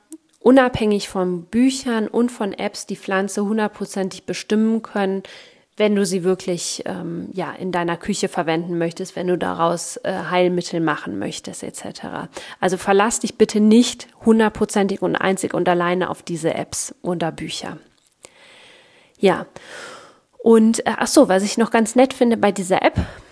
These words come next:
nach dieser kleinen Moralpredigt mal wieder, ist, ähm, dass du dir auch so ein kleines Archiv mit den Pflanzen anlegen kannst, die du bereits gefunden und bestimmt hast. Das finde ich irgendwie ganz nett. Dann kannst du nämlich immer mal wieder nachschauen,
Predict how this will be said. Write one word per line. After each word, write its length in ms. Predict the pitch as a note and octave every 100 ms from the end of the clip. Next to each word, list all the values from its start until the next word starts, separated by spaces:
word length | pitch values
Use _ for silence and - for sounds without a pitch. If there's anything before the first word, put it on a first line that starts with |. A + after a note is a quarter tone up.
| _ _ _ _
nach 140 | F#3+ E3+
dieser 260 | G3 E3+
kleinen 280 | E3 F3+ F3
Moralpredigt 760 | F3 E3+ F#3 B3 - C4 C4+ C4+
mal 180 | B3+
wieder, 240 | A#3+ B3 C#4+ C#4 - - _ _ _ _ _ _ _ _ - -
ist, 320 | G#3+ - - - - - -
ähm, 480 | G3+ G3 G3+ G3+ G#3
dass 180 | G#3 G#3
du 60 |
dir 200 | G#3 G#3
auch 60 | -
so 120 | -
ein 60 | G#3
kleines 360 | - A3 G#3
Archiv 580 | - F#3+ - A#3+ C4 C4
mit 220 | A3 G#3
den 180 | A3+ A#3
Pflanzen 460 | A#3 A3 A3 - -
anlegen 440 | G#3+ G#3 G#3 G#3
kannst, 400 | G3 G#3 G3+ -
die 100 | G3
du 200 | D#3+ G#3
bereits 420 | G#3 G3+ F#3 F#3
gefunden 460 | - - G#3+ G3+ G#3
und 140 | F#3
bestimmt 460 | F3 - F#3 F#3 -
hast. 160 | E3+ -
Das 100 | E3+
finde 200 | G#3+ G3
ich 80 |
irgendwie 200 | - G3
ganz 280 | F3+ F3+ -
nett. 200 | A3 A#3+
Dann 100 | F#3
kannst 240 | F3+ A3+ -
du 40 |
nämlich 200 | F#3+ F#3+
immer 200 | A3 G#3+
mal 220 | G3+ F#3+
wieder 220 | F#3+ F#3
nachschauen, 760 | F3+ F#3+ A3 - - G#3 A3 C4